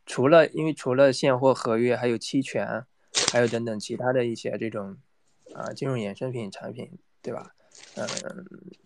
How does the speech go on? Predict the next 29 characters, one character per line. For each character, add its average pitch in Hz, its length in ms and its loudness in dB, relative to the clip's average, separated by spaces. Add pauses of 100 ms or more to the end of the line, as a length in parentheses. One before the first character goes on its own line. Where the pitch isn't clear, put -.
(360)
你 123 140 -6
如 113 180 -2
果 123 120 2
说 123 100 -2
了 117 220 2
解 123 140 0
的 117 120 0
足 113 180 -6
够 135 180 2
多， 120 180 0
或 135 100 -4
者 123 140 -2
说 131 120 -6
你 117 140 -6
玩 104 340 -2
的， 143 260 0 (540)
玩 113 260 0
的 147 180 0
时 - 160 -10
间 131 160 -4
长 110 300 -10
了， 117 220 -2 (400)
你 104 120 -8
对 127 140 -2
这 143 100 -4
个 139 80 0
东 131 200 -4
西 131 200 -4
有 107 420 -6